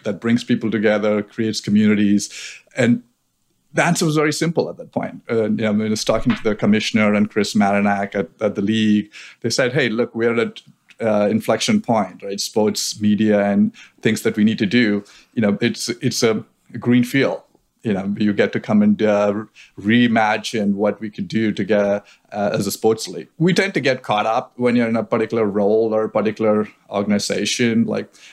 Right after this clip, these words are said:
you know, what's next? Right? What are we pushing? We're so important to this organization. But, uh, uh, using the regret minimization framework, we really take a step back. It becomes very clear. I would definitely n-, regret not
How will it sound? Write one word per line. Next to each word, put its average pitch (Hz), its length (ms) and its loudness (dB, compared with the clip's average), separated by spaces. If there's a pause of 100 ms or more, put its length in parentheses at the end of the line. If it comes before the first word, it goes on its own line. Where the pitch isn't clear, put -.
(160)
you - 80 -2
know, 101 80 2
what's 151 260 2
next? 110 400 -2
Right? 104 200 -4
What 110 220 2
are 113 40 0
we 113 100 -2
pushing? 104 400 -2
We're 104 120 2
so 113 180 0
important 104 400 0
to 113 60 -4
this 101 140 -2
organization. 101 760 -2 (360)
But, 113 440 0
uh, 110 300 0 (380)
uh, 110 60 -4
using 127 380 2
the 117 80 2
regret 110 320 0
minimization 113 640 -2
framework, 101 460 0
we 110 80 0
really 107 200 0
take 104 160 -2
a 104 60 -8
step - 240 -6
back. 104 400 -2
It - 140 -6
becomes 175 260 -2
very 175 180 0
clear. 151 440 -2 (160)
I 139 100 0
would 143 220 0
definitely 156 440 0
n-, 123 220 2
regret 127 380 -2
not 113 400 0